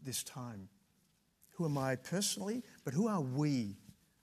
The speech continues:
And what, what is our nation? What, what does it mean for Great Britain at the moment? Does it, is there a biblical purpose for this nation? It's about identity.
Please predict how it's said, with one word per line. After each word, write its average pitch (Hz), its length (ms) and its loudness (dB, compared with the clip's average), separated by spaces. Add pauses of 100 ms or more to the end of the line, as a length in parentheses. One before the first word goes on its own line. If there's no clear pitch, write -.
(400)
And 143 200 0
what, 190 200 2
what 247 180 2
is 269 140 4
our 175 180 6
nation? 160 720 2 (360)
What, 214 200 -8
what 330 120 -10
does - 80 -4
it 214 120 0
mean 196 320 8
for 202 160 -2
Great 131 340 0
Britain 123 320 -4
at 123 120 -8
the 131 60 -6
moment? 110 680 -6
Does 180 160 -2
it, 190 180 -2
is 196 160 0
there 247 120 2
a 165 40 0
biblical 165 680 0 (680)
purpose - 800 0 (160)
for - 100 -8
this 117 280 -4
nation? 117 420 -6 (2000)
It's - 180 8
about 170 340 6 (120)
identity. 147 880 2